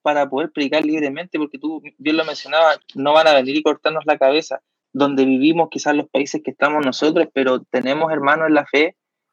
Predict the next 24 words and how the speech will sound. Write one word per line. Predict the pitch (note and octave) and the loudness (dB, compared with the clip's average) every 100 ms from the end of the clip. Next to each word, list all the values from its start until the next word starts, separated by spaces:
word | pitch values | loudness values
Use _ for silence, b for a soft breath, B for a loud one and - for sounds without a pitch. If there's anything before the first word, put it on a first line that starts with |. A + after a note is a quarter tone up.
| _ _ - | _ _ -4
que | B2+ | 0
todavía | C3+ B2 A#2 B2 D3 D#3 | 4 4 4 0 0 2
corren, | D#3+ D#3+ E3 E3+ - | 2 2 2 -2 -4
eh, | D#3 D3+ D3+ - | -2 0 -2 -4
ese | C#3+ - C3 | -6 -6 -4
riesgo | C#3+ D#3 E3+ | -2 0 0
de | D3+ B2+ | 0 0
vida, | D3+ E3 D#3+ | 0 0 -2
de, | C#3 | -4
de | B2 C3 | -4 -6
morir | B2+ D3+ | -4 -4
de | D3+ | -6
esa | - B2 | -8 -4
forma, | C3 C#3+ E3 G3+ - _ _ _ _ _ | 0 0 0 -6 -10 _ _ _ _ _
eh, | C3 B2+ A#2+ A#2+ A#2+ | -2 0 0 -2 -4
como | B2+ B2 A#2+ _ - | -6 -6 -8 _ -8
zonas | - C#3+ C3+ | -2 0 2
de | B2 | 4
África, | C3 D3 - C#3 C3+ C3+ C3 | 4 4 2 -2 4 4 4
Medio | C3 C#3 C3 | 2 2 2
Oriente, | B2+ C#3+ D3 - C#3 C3+ B2+ | 2 -2 -4 -2 0 2 -2
en, | A#2+ - | -8 -12
en | B2 A#2+ | -10 -2
Asia, | C#3 D3+ - C#3 C#3+ | 0 0 2 2 2